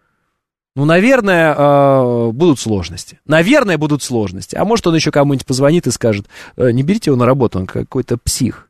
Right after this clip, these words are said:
С ним неприятно ра-, иметь дело. Он, знаете, может послать вас в жопу». Поняли? Так же и в семье.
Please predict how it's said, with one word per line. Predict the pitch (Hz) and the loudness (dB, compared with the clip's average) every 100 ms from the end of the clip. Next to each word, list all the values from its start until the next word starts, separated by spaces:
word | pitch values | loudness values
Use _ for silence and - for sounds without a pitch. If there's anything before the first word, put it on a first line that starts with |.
| _ | _
С | - | -14
ним | 170 | -10
неприятно | 143 139 151 160 - - | -8 -4 -2 -2 -4 -8
ра-, | - | -6
иметь | 113 107 107 | -4 -2 0
дело. | 110 98 - - | 0 0 -4 -8
Он, | |
знаете, | 123 156 135 | -4 -2 -2
может | 123 117 | -4 -4
послать | 120 - 120 110 | -6 -4 -6 -6
вас | 98 | -10
в | 127 | -6
жопу». | 120 123 - _ _ - - - - - _ _ _ | -4 -4 -6 _ _ -20 -16 -16 -16 -18 _ _ _
Поняли? | - 165 160 110 110 - _ | 0 2 2 -2 -8 -14 _
Так | 180 190 | -2 0
же | 165 | 2
и | 180 | 0
в | |
семье. | - 160 135 120 110 104 | 0 0 2 2 0 -2